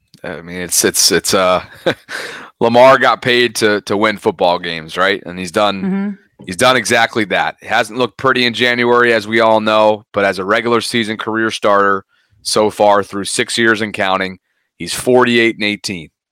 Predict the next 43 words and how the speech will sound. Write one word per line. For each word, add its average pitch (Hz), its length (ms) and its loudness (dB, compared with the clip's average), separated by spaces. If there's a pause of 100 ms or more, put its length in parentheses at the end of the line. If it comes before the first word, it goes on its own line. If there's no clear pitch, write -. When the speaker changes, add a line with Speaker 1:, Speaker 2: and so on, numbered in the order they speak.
(160)
Speaker 1:
All 95 80 -4
right, 92 100 -2
forty-eight 131 520 2
and 110 80 -4
eighteen 110 360 -2
as 95 120 -2
a 92 60 -14
career 101 240 -4
starter. 90 300 -2
That's - 180 -4
historic 127 560 0
stuff. - 400 -4 (680)
E 151 140 4
S 151 160 2
P 131 200 0
N, 123 360 0 (160)
on 113 200 0
the 107 80 -2
contrary, 104 640 0
I 107 60 0
mean, 107 160 -4 (160)
th-, - 120 -12 (120)
they, 117 220 0
they 139 160 2
pay 135 340 0
Stephen 127 380 -2
A 120 140 0
and 120 100 -2
these 117 120 -4
other 117 160 2
panelists 117 680 0 (400)
to 131 100 0
what 135 160 4
it 127 100 -2
fe-, 139 240 -2
what 139 220 2
feels 151 340 2
like 127 260 0
just - 220 -6
comb 151 420 0
through 147 280 0
game 139 300 0
highlights 107 640 0